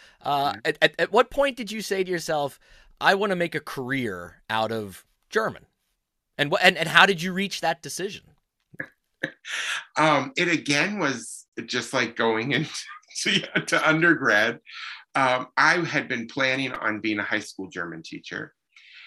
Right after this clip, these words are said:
Speaker 2: And I was just like, you know, "I would love to go back to my old high school and, and, you know,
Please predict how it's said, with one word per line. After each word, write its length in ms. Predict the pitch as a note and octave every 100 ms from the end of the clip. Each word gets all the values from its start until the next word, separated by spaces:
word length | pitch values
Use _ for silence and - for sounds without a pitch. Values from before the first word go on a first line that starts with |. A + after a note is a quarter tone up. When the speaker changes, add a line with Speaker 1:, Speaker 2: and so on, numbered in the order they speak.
| - -
Speaker 2:
And 380 | C3 A#2 A2+ A2
I 100 | G#2+
was 180 | G#2 A2
just 160 | A2+
like, 180 | A#2 A2+
you 60 | B2
know, 60 |
"I 140 | A#2+ C3
would 220 | B2 A#2+
love 360 | D#3 E3 C#3+ -
to 80 | A2
go 120 | A#2
back 260 | A#2 A2+
to 100 | -
my 140 | A2 A#2+
old 220 | B2+ A#2
high 180 | C3 B2+
school 500 | - - A2 G2 F#2
and, 260 | E2+ F#2+ -
and, 200 | F#2+ F#2+
you 80 | F#2
know, 180 | F2